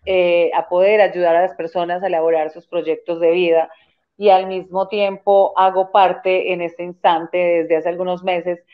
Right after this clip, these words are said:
de la obra. Eh, acá en la Casa de la Misericordia me he sentido feliz, acogida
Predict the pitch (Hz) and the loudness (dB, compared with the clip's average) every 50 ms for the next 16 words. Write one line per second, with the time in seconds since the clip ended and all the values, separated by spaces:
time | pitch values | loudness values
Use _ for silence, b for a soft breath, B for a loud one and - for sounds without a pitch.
0 | b b b _ _ 185 185 175 175 170 170 175 175 180 170 170 170 175 180 202 | b b b _ _ 2 4 6 6 6 6 6 6 4 4 6 6 6 6 6
1 | 196 - - _ - 175 180 180 175 175 175 170 170 165 160 - - 165 165 - | 4 0 -8 _ -6 -2 0 0 2 2 2 2 2 0 -2 -2 -4 -6 -4 0
2 | 196 185 185 185 185 185 208 196 208 185 180 170 170 170 170 165 165 165 - 165 | 0 0 0 0 0 0 0 2 2 2 2 2 0 -2 -4 -6 -6 -4 -2 -2
3 | 156 151 156 165 170 185 175 175 170 160 - 175 170 170 170 165 160 165 175 196 | -2 0 0 -2 -2 -2 -4 -6 -8 -10 -6 -2 -2 0 2 0 0 0 0 -2
4 | 208 208 208 208 - - - 175 175 175 - 170 165 165 165 214 220 220 208 208 | -2 -2 -2 -4 -4 -2 0 0 0 0 0 0 0 0 0 0 2 4 6 6
5 | 202 202 208 | 6 4 2